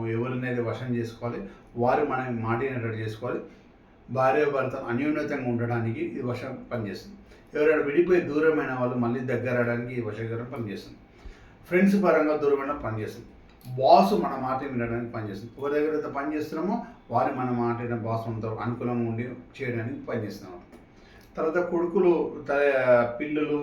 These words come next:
ఎవరైనా బిడ్డలు, ఆ, తల్లి, ఆ, అంటే బిడ్డలు కానీ మన పిల్లలు ఎవరైనా మాట వినకుండా అంటే వేస్ట్గా వెళ్ళిపోతున్నాడు, అంటే వాళ్ళ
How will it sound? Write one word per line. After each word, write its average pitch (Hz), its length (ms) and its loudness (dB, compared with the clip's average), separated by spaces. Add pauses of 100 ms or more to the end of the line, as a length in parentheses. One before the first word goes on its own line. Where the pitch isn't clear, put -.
(140)
ఎవరైనా 135 320 -2 (840)
బిడ్డలు, 127 360 -4 (120)
ఆ, - 20 4 (640)
తల్లి, 147 220 0 (200)
ఆ, 131 40 2 (220)
అంటే 151 180 0 (100)
బిడ్డలు 139 360 0
కానీ 131 220 -2
మన 123 160 0
పిల్లలు 131 320 -2
ఎవరైనా 123 300 0 (480)
మాట 123 220 0
వినకుండా 123 580 0 (760)
అంటే 123 140 -8
వేస్ట్గా 156 500 0
వెళ్ళిపోతున్నాడు, 117 640 -2 (320)
అంటే 123 180 -4
వాళ్ళ 120 140 0